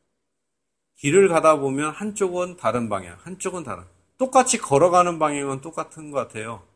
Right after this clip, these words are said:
일자 열심히 뛰어가고 걸어갑니다. 이때 가라, 가요? 근데 방향이 다른 것이죠. 방향이.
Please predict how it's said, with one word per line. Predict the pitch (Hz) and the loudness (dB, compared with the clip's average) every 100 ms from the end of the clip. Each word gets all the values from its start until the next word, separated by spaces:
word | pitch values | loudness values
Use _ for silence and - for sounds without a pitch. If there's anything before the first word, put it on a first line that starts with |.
| _ _ _ _ | _ _ _ _
일자 | - 202 - 226 190 - 120 | -14 -6 2 2 2 -4 -2
열심히 | 170 - 226 214 202 | 2 4 2 0 -2
뛰어가고 | 262 277 269 240 202 202 | 0 2 4 2 0 -2
걸어갑니다. | - 143 175 147 156 190 131 - - _ _ _ _ - | 0 2 2 0 2 4 4 2 -14 _ _ _ _ -20
이때 | 160 - | -18 -14
가라, | - 156 208 190 | 2 6 6 6
가요? | - 151 196 226 - _ _ _ _ | 4 6 6 2 -8 _ _ _ _
근데 | 135 170 | 0 0
방향이 | - - 131 151 190 208 202 | 0 -6 -6 -4 -4 -2 -2
다른 | 139 113 110 | -4 -8 -10
것이죠. | 95 90 98 87 87 _ _ _ _ _ _ _ | -16 -18 -20 -20 _ _ _ _ _ _ _ _
방향이. | 107 104 123 110 | -16 -14 -14 -16